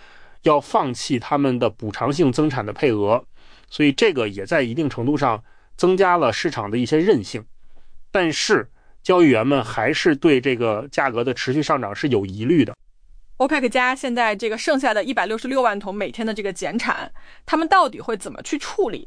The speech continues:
Speaker 2: 然后会有哪些因素在影响他们这个决策？
Speaker 1: 这个就是他们现在没有说，很明确的说要怎么去处理这一百六十六万桶每天的这个减产，但是他们是保留了根据市场情况进行调整的这样的一个权利。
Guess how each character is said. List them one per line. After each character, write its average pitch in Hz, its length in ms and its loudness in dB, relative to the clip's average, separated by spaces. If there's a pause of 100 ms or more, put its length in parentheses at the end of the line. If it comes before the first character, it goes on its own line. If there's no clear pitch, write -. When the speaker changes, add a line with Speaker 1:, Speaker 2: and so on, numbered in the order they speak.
(160)
Speaker 2:
然 226 120 -2
后 302 80 4
会 320 160 2
有 330 80 4
哪 320 160 -2
些 254 120 -4
因 269 160 0
素 320 140 -4
在 269 140 2
影 190 260 -4
响 392 180 0
他 202 140 -8
们 190 80 -8
这 185 60 -6
个 170 100 -6
决 - 120 -12
策？ - 300 -12
Speaker 1:
这 240 140 0
个 165 80 4
就 156 100 6
是 131 60 4
他 160 140 0
们 156 100 0
现 156 140 -2
在 151 120 2
没 120 180 0
有 139 180 2
说， 135 640 2 (400)
很 123 160 -4
明 117 180 2
确 185 160 2
的 127 80 4
说 127 240 4
要 127 160 4
怎 107 140 -6
么 104 80 -10
去 143 120 -4
处 147 260 0
理 110 120 -2
这 127 80 -2
一 139 140 2
百 123 100 4
六 123 100 0
十 117 80 -2
六 131 120 6
万 113 100 4
桶 117 140 -4
每 110 120 -2
天 131 160 -4
的 131 80 0
这 123 60 -2
个 110 100 0
减 110 220 -6
产， 113 180 -8 (600)
但 160 140 0
是 151 100 0
他 185 140 -2
们 170 120 0
是 160 160 0
保 107 280 0
留 95 240 -2
了 147 180 2
根 160 220 -2
据 156 120 -2
市 151 240 0
场 110 160 -2
情 98 280 -10
况 131 280 2
进 139 220 -2
行 120 240 -4
调 123 320 2
整 110 180 0
的 101 120 -8
这 143 100 -2
样 127 100 2
的 110 80 -4
一 107 60 -6
个 131 180 4
权 107 300 -6
利。 156 220 2